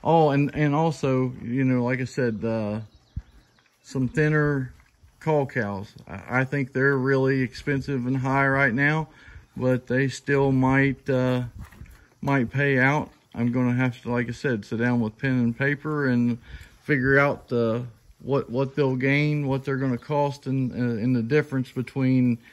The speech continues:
you know, a, a body condition score of three, four, and moving them up to, like, a five, six. Uh, we'll, we'll just have to see what that would do.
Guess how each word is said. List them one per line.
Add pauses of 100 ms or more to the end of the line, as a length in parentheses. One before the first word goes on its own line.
(340)
you
know,
a,
a (520)
body
condition
score
of
three,
four, (560)
and
moving
them
up
to,
like,
a
five,
six.
Uh, (1800)
we'll,
we'll
just
have
to
see
what
that
would
do.